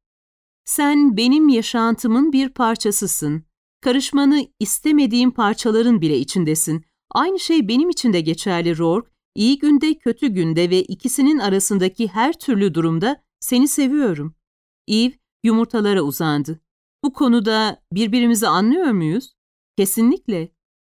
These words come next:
"Güzel. Şimdi neden bana bu insanlardan biraz bahsetmiyorsun?"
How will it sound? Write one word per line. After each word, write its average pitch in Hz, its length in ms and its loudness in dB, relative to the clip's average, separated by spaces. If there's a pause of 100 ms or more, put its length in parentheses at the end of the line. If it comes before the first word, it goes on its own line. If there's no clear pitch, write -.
"Güzel. 196 480 -2 (240)
Şimdi 320 400 2
neden 311 360 -2
bana 269 280 0
bu 254 80 -2
insanlardan 202 760 0
biraz 175 300 -2
bahsetmiyorsun?" 165 1000 -4